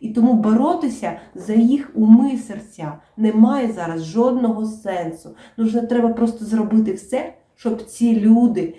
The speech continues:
були якомога дальше від нашої країни. Або не мали змоги впливати на майбутнє нашої країни. І не мали змоги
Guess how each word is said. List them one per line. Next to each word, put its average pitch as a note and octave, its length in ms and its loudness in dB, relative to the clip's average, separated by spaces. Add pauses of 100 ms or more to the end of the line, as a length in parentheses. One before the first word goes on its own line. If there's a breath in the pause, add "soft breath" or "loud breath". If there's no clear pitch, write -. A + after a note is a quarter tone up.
(160 loud breath)
були B3 300 0
якомога C4+ 720 0
дальше A#3+ 760 0 (320 loud breath)
від A3 300 2 (100)
нашої G#3 440 -6
країни. F3+ 500 -2 (100)
Або F#3+ 680 -2 (160 loud breath)
не A3+ 120 4
мали B3+ 300 4
змоги B3 500 2
впливати G#3+ 920 -4 (320 soft breath)
на F#3 240 -6
майбутнє G3 720 2
нашої F#3 400 -8
країни. F3 480 -10 (240 soft breath)
І A3 140 0
не G#3+ 100 0
мали A3 360 2
змоги G#3+ 600 2